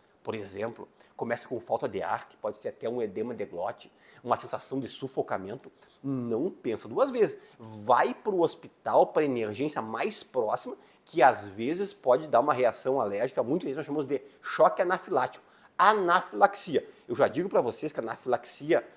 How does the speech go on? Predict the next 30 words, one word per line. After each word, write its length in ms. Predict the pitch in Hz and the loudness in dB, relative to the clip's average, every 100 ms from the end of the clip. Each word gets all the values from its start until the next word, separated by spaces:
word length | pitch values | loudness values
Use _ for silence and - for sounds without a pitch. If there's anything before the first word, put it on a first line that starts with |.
| - | -2
ao 200 | 107 123 | 2 4
ovo 220 | 175 175 | 4 2
é 100 | 175 | -2
bem 720 | 170 147 143 139 254 277 277 294 _ _ _ | -2 -4 -12 -4 -2 -2 -4 -8 _ _ _
incomum, 500 | 220 240 320 247 151 - _ _ _ | -6 -2 0 2 0 -6 _ _ _
mas 420 | 117 123 - - - _ _ _ _ | 0 0 0 -8 -14 _ _ _ _
pode 260 | - 120 - | 4 4 4
acontecer. 600 | 202 202 - 160 98 - - _ - | -2 -2 0 0 0 -6 -20 _ -2
Apenas 360 | - 392 427 214 | 0 4 4 4
agora 300 | 165 196 175 | 6 6 6
um, 280 | 156 104 - _ _ _ _ _ 127 | 2 -4 -12 _ _ _ _ _ 0
um 140 | 135 | 4
alerta, 520 | 101 113 139 - - - _ _ _ _ | 4 6 4 4 -6 -18 _ _ _ _
sempre 560 | - - - 254 277 196 | -6 -2 0 0 -2 -4
que 120 | - | -6
você 340 | 143 131 - 151 | -2 -2 -2 -6
for 360 | - 151 - | -4 -4 -4
fazer 380 | - 113 101 120 | -4 -4 0 0
alguma 460 | 120 104 156 151 104 | 0 -2 -6 -6 0
vacina, 720 | 135 - - - 143 98 - _ _ _ | 0 0 -4 -2 -2 -2 -8 _ _ _
ou 220 | 135 135 | 2 2
o 40 | 131 | 0
teu 220 | 131 113 | -4 -6
filho 400 | - 156 160 117 - | -8 -10 -8 -8 -10
que 60 | - | -10
tem 200 | 110 117 | -2 0
alergia 360 | 113 101 120 | 0 2 2
ao 60 | 117 | 2
faz 180 | 127 107 | 0 -2
vacina, 280 | 101 147 | -4 -8